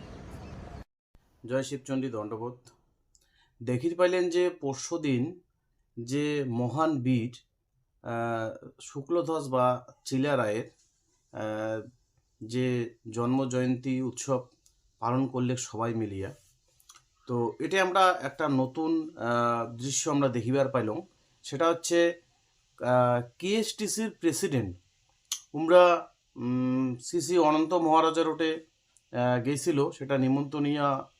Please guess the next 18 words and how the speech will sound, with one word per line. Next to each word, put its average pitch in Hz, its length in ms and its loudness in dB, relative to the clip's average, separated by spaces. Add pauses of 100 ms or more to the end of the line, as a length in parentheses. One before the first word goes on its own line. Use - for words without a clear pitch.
(160)
হিসেবে 131 320 -4
গেছিল। 123 320 -4 (640)
আর, 117 420 0 (480)
আহ, 107 680 -4 (640)
বংশীবদন 147 580 0
মানিডাঙ্গরিয়া 135 640 2
বংশীবদন 127 580 -2
বর্মন 117 300 -2
ওটেও 120 280 -2
গেছিল। 101 400 -8 (560)
হ্যাঁ, 104 260 -2 (560)
তো 123 460 -2 (1200)
এই 185 180 4
একটা 202 300 2
যে 202 520 2 (420)
একতা 170 400 0
করার 180 260 4
একটা 185 220 -4